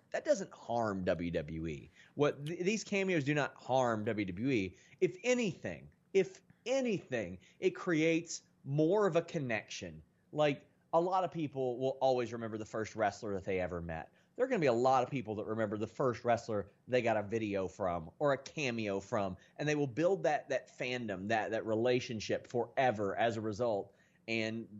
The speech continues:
become loyal fans of W W E. Going through W W E, mm, not so easy.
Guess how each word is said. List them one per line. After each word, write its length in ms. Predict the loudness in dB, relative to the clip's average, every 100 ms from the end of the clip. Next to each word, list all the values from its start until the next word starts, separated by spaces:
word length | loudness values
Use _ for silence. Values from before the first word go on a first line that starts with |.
| -8
become 380 | -8 -4 -4 -2
loyal 320 | -2 0 -2
fans 300 | -2 -4 -2
of 60 | -2
W 160 | 0 0
W 240 | -2 -2
E. 260 | -2 -4 -8 -20 _ 0
Going 280 | 2 2
through 180 | 0 2
W 260 | 2 2 2
W 340 | 2 2 -4
E, 300 | -4 -4 -8 -12 _ _ _ -8
mm, 540 | -4 -2 -2 0 -2 -6 _
not 280 | -2 0 0
so 240 | -2 0 0
easy. 420 | -4 -8 -10